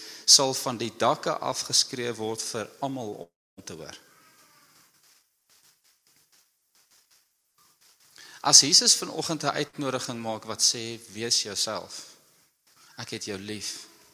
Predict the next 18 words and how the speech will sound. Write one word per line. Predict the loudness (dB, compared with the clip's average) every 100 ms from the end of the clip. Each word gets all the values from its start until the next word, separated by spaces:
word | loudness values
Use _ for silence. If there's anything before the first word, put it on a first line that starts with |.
| -20 _ _ _ _ -12
Ek | 6
sien | 10 10 8 2
jou | 0 -2 -2
alles | 0 0 0 0 -2 -10 -20 -20 -20 -20 -20 -16
en | -8 -6
ek | -4
het | -6
jou | -4 -4
heel | -2 -4 -2 -4
hartig | -6 -4 -4 -4 -8
lief," | -8 -10 -10 -8
dan | -8 -6
praat | -4 -2 -2
hy | -6
van | -6 -6
die | -8
regte | -10 -4 -2 -2 -4 -6
jy. | -8 -10 -12